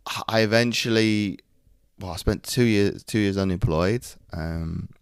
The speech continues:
and I, it came to a point that my family were kinda, not disgusted with me, but they kinda went, "We're just wasting your life away," to a certain extent. It's like, and, and that was a wake-up call, 'cause it's like, well, I,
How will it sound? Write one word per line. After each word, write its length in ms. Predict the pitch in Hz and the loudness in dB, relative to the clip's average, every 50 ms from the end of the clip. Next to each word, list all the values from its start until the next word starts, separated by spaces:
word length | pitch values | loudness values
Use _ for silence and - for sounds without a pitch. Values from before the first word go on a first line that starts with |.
| _ _ - - _ - | _ _ -20 -20 _ -12
and 560 | - - 82 80 82 82 82 82 90 90 - - - - _ _ _ _ _ _ _ _ - - - - - - | -10 -8 -6 -6 -6 -6 -6 -6 -8 -8 -10 -14 -20 -20 _ _ _ _ _ _ _ _ -20 -14 -14 -14 -10 -8
I, 60 | - | -6
it 140 | 69 71 - | -6 -6 -4
came 200 | - 123 117 107 101 | -2 0 0 0 0
to 80 | 92 | 0
a 60 | 92 | -2
point 540 | - - - - 90 87 87 82 - - - - - - | -2 -2 -2 -2 0 0 0 -2 -4 -10 -20 -20 -14 -8
that 320 | - 76 78 76 - - - - _ - - - - _ | -6 -4 -2 -2 -4 -6 -10 -20 _ -20 -20 -20 -20 _
my 180 | - 87 87 87 | -6 -4 -4 -4
family 400 | - - 98 95 95 87 85 85 | 0 0 0 0 2 0 0 -2
were 80 | 85 82 | -2 -4
kinda, 360 | - - - 78 76 69 - | -6 -6 -6 -6 -6 -6 -4
not 180 | 147 185 - - | -2 -2 -2 -2
disgusted 560 | 127 - - - 90 85 - - - 82 - | -4 -6 -6 -4 -4 -4 -4 -4 -12 -14 -12
with 160 | - 76 76 | -14 -14 -12
me, 120 | 73 73 76 | -12 -14 -10
but 160 | - 90 82 | -8 -8 -6
they 120 | 90 95 | -6 -6
kinda 280 | 90 - 104 101 101 95 | -6 -6 -6 -6 -6 -6
went, 240 | 95 95 92 - - - - - - - - - | -6 -6 -8 -10 -12 -20 -20 -20 -20 -20 -18 -10
"We're 140 | - 120 117 | -6 -4 -2
just 160 | 117 113 - | -2 -2 0
wasting 400 | 107 104 101 101 - - 101 95 | 2 2 2 2 0 -4 -4 -2
your 120 | 87 85 87 | -2 0 2
life 260 | 92 95 87 - - | 4 2 2 2 -2
away," 360 | 69 69 69 58 55 64 - _ _ _ _ - | -4 -4 -4 -6 -6 -10 -12 _ _ _ _ -18
to 120 | - - 107 | -14 -12 -10
a 20 | |
certain 180 | 117 - 65 71 | -10 -8 -10 -10
extent. 300 | - - - - 57 - - _ _ | -10 -10 -10 -12 -12 -16 -20 _ _
It's 80 | 120 | -10
like, 140 | 113 92 62 - - - - | -8 -8 -8 -8 -12 -8 -4
and, 160 | 90 95 71 | -4 -2 -2
and 120 | 67 92 107 | 0 2 2
that 100 | 78 62 | 2 2
was 80 | 85 | 2
a 60 | 98 87 | -2 0
wake-up 440 | 82 85 87 85 - - - - | 0 0 0 0 -2 -4 -8 -8
call, 240 | - - 76 69 - | -6 -4 -4 -4 -4
'cause 160 | - - 82 | -6 -8 -6
it's 100 | 80 87 | -6 -2
like, 200 | 85 85 85 - | -2 -2 -2 -2
well, 320 | 90 90 90 90 87 87 _ _ _ - - _ _ _ _ _ _ _ _ _ _ _ _ _ _ _ _ _ _ _ _ - _ - - - _ _ _ _ _ - | -2 0 0 0 0 -4 _ _ _ -20 -20 _ _ _ _ _ _ _ _ _ _ _ _ _ _ _ _ _ _ _ _ -20 _ -20 -20 -20 _ _ _ _ _ -18
I, 140 | - - | -16 -16